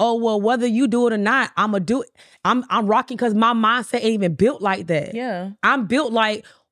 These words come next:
Speaker 1: whoever's in my tribe, whether regardless or not, "Oh, so my friend, she do carpets. Oh, my friend do production. Oh, my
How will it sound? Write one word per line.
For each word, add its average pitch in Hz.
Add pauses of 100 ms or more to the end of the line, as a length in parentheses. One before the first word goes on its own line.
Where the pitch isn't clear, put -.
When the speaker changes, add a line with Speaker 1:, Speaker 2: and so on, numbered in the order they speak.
(340)
Speaker 1:
whoever's 302
in 269
my 220
tribe, 277 (140)
whether 240
regardless 233
or -
not, 226 (120)
"Oh, 220
so 214
my 202
friend, 247
she 269
do 214
carpets. -
Oh, 190
my 185
friend 240
do 254 (300)
production. 226
Oh, 190 (180)
my 208